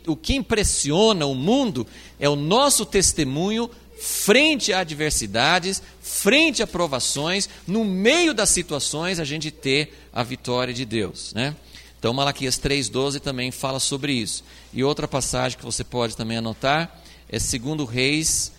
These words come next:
dezessete, quinze em diante, que fala sobre, é, Israel, como Israel fazia todas as coisas como as outras nações,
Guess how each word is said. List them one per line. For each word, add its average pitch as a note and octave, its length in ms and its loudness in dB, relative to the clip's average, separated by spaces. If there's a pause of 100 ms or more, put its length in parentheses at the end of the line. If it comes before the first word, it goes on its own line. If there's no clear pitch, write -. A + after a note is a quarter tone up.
(240)
dezessete, C3 840 0
quinze C3 1000 -2
em A#2 160 0
diante, A#2+ 600 0 (360)
que C3+ 100 -4
fala C#3 400 0
sobre, B2+ 420 -4 (280)
é, A#2+ 360 -2
Israel, B2+ 800 0
como C3 360 -2
Israel B2 500 -2 (280)
fazia A#2 320 -4
todas D#3+ 420 -2
as B2+ 160 -2
coisas C3+ 380 -2
como F3 520 0
as B2+ 160 -2
outras B2+ 280 -2
nações, B2 640 -4